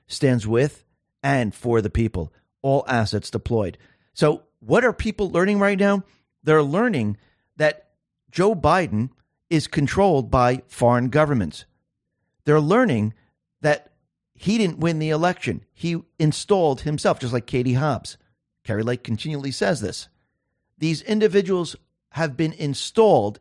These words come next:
in these positions. They overthrow the duly elected governor. They overthrow the duly elected president.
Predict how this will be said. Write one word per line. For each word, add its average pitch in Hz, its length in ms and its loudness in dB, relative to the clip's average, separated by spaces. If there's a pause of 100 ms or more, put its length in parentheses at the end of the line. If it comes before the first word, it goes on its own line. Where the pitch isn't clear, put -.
in 147 200 -2
these 147 220 -4
positions. 131 560 -2 (380)
They 147 180 2
overthrow 175 1040 2 (500)
the 151 120 2
duly 143 300 0
elected 117 360 0
governor. 185 380 4
They 117 160 -2
overthrow 120 380 0
the 104 100 -4
duly 110 240 0
elected 107 360 0
president. 170 580 0